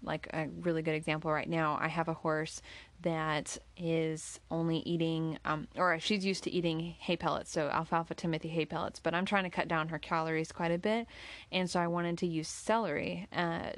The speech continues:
which is surprisingly <laughs> low calories. Um, but she didn't like celery. She didn't like it. She wouldn't eat it. She'd spit it out, and then she'd <laughs> walk away. So I slowly introduced celery, and I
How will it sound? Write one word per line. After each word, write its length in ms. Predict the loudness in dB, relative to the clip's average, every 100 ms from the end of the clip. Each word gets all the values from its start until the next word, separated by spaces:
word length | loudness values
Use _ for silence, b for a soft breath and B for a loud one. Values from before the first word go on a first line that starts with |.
| -10 -2
which 280 | -2 0
is 140 | -4 -6
surprisingly 880 | -8 -8 0 0 2 2 2 2 2
<laughs> 0 |
low 200 | 0 0
calories. 580 | 0 0 0 0 -4 -8 B B B B B B B B 2
Um, 480 | 4 4 4 2 0 B B 0
but 120 | 2
she 140 | 4 2
didn't 160 | 4
like 160 | 2 2
celery. 440 | 2 2 0 -2 -2
She 160 | 2
didn't 140 | 2 4
like 200 | 4 2
it. 140 | 0
She 80 | 2
wouldn't 260 | 2 4
eat 120 | 4 4
it. 100 | 2
She'd 160 | -2
spit 220 | 2 2
it 60 | 4
out, 260 | 4 4 4
and 120 | 2
then 80 | 2
she'd 160 | 2
<laughs> 0 |
walk 240 | 2 2 2
away. 360 | 2 2 -2 -6 -10 B B B
So 360 | -12 4 6 6
I 140 | 6 2
slowly 580 | 4 4 4 4 2
introduced 680 | 2 2 2 2 2 -2 -6
celery, 540 | 2 4 4 2 2
and 180 | 0 0
I 220 | 2 2